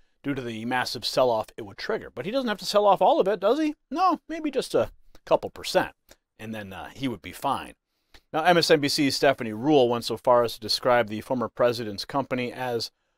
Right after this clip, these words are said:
fakakta, which is a Yiddish term meaning nonsensical or messed up. And she claimed that unlike other so-, uh, social media platforms with tangible business models and innovation, Trump's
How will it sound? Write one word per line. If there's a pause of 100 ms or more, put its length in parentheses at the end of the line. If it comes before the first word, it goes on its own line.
(220)
fakakta, (380)
which
is
a
Yiddish
term (220)
meaning (120)
nonsensical
or
messed
up. (460)
And
she
claimed
that
unlike
other
so-, (100)
uh,
social
media
platforms
with
tangible
business
models
and
innovation, (260)
Trump's